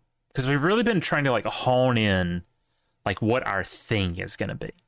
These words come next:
like, right, like, what our, what our core content is gonna be. And we've talked about a lot of different things. Obviously, we're big fans of, like, reviewing stuff, and specifically, I don't, I, I don't know if anyone knows this, if,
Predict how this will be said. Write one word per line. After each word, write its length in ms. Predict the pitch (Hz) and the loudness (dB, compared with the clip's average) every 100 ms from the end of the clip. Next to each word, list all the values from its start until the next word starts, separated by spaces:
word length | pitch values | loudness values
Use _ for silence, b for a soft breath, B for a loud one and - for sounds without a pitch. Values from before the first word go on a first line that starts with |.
| _ - | _ -6
like, 160 | 90 | -6
right, 340 | 110 110 123 113 _ _ | -2 -2 -2 -6 _ _
like, 180 | 110 104 | -4 0
what 140 | 110 131 | 0 0
our, 260 | 113 101 - | 0 -2 -2
what 220 | 127 135 | -2 0
our 120 | 117 | -2
core 440 | - - 127 117 | -4 0 2 2
content 580 | 107 - 90 87 - - | 0 -2 -2 -2 -6 -8
is 140 | - - | -8 -8
gonna 180 | - | -8
be. 220 | 147 - - B B B B B B - 123 | -10 -12 -14 B B B B B B -8 -4
And 520 | 123 120 113 110 110 | -2 0 2 2 2
we've 180 | 135 160 | 0 2
talked 200 | - 247 | 2 0
about 180 | - 277 | 2 2
a 40 | 190 | 4
lot 140 | 156 | 2
of 60 | 120 | 0
different 320 | 123 113 98 | 0 0 0
things. 260 | 104 98 | 0 0
Obviously, 400 | - 117 143 - | 0 -2 0 0
we're 200 | 120 113 | 2 0
big 200 | 98 110 | 0 -2
fans 360 | - 101 98 92 | -2 0 0 0
of, 60 | 90 | -2
like, 280 | 92 87 - | -2 -2 -2
reviewing 480 | 95 92 90 90 | -4 -2 -2 -2
stuff, 380 | 87 - 92 90 | -4 -4 -4 -2
and 160 | 92 90 | -4 -4
specifically, 720 | - 107 120 120 - 101 90 B B B B | -2 0 0 -2 0 0 -2 B B B B
I 100 | 135 | -2
don't, 200 | 156 196 | 0 2
I, 280 | - 175 165 | 2 2 2
I 20 | |
don't 160 | 185 220 | 2 4
know 320 | 202 190 175 - - | 4 4 0 -4 -4
if 140 | 156 | 0
anyone 300 | 156 147 135 | 2 2 4
knows 280 | 135 143 135 | 4 4 4
this, 240 | 107 101 117 | 2 2 0
if, 160 | - | -4